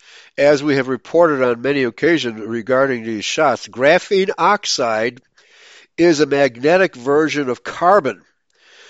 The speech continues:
So in the year two thousand, the industry figured out a way to make carbon, the six-pointed carbon mon-,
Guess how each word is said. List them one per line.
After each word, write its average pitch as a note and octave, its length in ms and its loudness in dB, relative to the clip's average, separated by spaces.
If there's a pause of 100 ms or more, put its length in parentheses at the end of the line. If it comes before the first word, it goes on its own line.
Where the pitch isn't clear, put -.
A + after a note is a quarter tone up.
(140)
So C#3 280 2
in C3 100 0
the C3+ 80 0
year D#3 240 2
two G#3 240 -8
thousand, E3 800 0 (380)
the C3 100 -2
industry D#3+ 580 0
figured F#3 400 0
out D3+ 200 4
a C#3 40 0
way E3+ 380 2
to C3+ 80 -2
make C#3+ 300 0
carbon, D#3 520 0
the B2 100 -4
six-pointed D#3+ 760 -6
carbon D3+ 520 -4
mon-, F3 400 -2